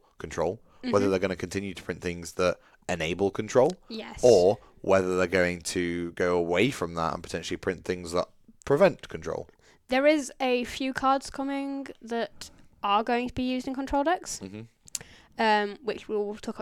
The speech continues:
Speaker 2: touch on in another episode
Speaker 1: Yep.
Speaker 2: when we do talk about our look forward to the next set.
Speaker 1: Yep.
Speaker 2: <laughs> But, uh, Control is also losing a good few things as well. It's, uh,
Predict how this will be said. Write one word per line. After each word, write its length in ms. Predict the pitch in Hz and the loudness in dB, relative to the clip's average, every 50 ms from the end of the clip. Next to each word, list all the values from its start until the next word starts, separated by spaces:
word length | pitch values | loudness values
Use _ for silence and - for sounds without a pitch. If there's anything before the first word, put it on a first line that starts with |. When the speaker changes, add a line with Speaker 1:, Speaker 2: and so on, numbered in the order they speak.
| - - | -14 -12
Speaker 2:
touch 240 | - - 226 - - | -10 -10 -10 -8 -6
on 100 | 214 208 | -8 -8
in 160 | 202 208 214 214 | -6 -6 -6 -6
another 320 | 208 208 208 208 208 202 | -6 -6 -4 -4 -4 -4
episode 460 | 208 202 - - 226 208 220 269 302 | -6 -8 -8 -6 -4 -4 -2 -2 -2
Speaker 1:
Yep. 80 | 311 262 | 0 0
Speaker 2:
when 200 | 214 202 202 202 | 0 0 0 -2
we 200 | 208 208 208 208 | -2 -2 -2 -2
do 180 | 202 - 214 208 | -4 -4 -6 -6
talk 240 | - - 214 208 - | -4 -6 -6 -6 -4
about 360 | - 214 208 208 202 - - - | -6 -4 -4 -4 -6 -8 -10 -8
our 540 | 220 214 208 202 208 208 208 202 208 202 - - | -4 -4 -2 -2 -2 -2 -2 -2 -4 -6 -8 -10
look 240 | - 220 240 - - | -6 -6 -6 -6 -4
forward 240 | - 233 220 214 - | -4 -4 -4 -4 -4
to 80 | - - | -6 -8
the 60 | 220 | -8
next 200 | 208 - - - | -8 -8 -8 -6
set. 340 | - 240 285 370 - - - | -4 -4 -4 -4 -6 -14 -14
Speaker 1:
Yep. 360 | - 80 82 82 - - - - | -8 -6 -6 -6 -6 -8 -12 -12
Speaker 2:
<laughs> 60 | - - - - - - - - - - - - - _ _ - - - - - - - - - - - - _ _ _ _ _ - - 403 403 381 349 302 - | -10 -8 -8 -10 -10 -14 -16 -16 -20 -20 -20 -20 -20 _ _ -16 -14 -14 -12 -8 -8 -6 -6 -6 -10 -12 -14 _ _ _ _ _ -18 -14 -12 -12 -12 -12 -14 -6
But, 460 | - 214 254 240 - - 233 - - - | 4 4 6 6 6 2 -4 -6 -4 -2
uh, 300 | 233 233 226 226 220 - - _ _ _ _ _ _ - _ _ _ _ | 0 2 2 2 0 -2 -4 _ _ _ _ _ _ -20 _ _ _ _
Control 320 | _ 247 285 - 320 349 349 | _ -4 0 2 2 2 2
is 140 | 330 302 330 | 2 2 0
also 240 | 330 302 - 320 | 0 0 0 -2
losing 400 | 294 277 269 277 277 262 277 262 | -2 0 -2 -2 -2 -4 -4 -6
a 60 | 262 247 | -6 -2
good 200 | - 262 262 - | -2 -2 -2 -2
few 200 | - - 262 262 | -6 -6 -6 -6
things 240 | - 269 262 254 247 | -6 -6 -6 -6 -6
as 120 | 247 233 | -6 -4
well. 420 | 226 240 254 247 226 202 196 196 196 | -4 -2 -2 0 0 0 0 -2 -4
It's, 420 | - - - - - - - - | -4 -6 -6 -6 -8 -8 -6 -4
uh, 300 | 240 226 220 220 214 220 | -2 0 0 -2 -2 -4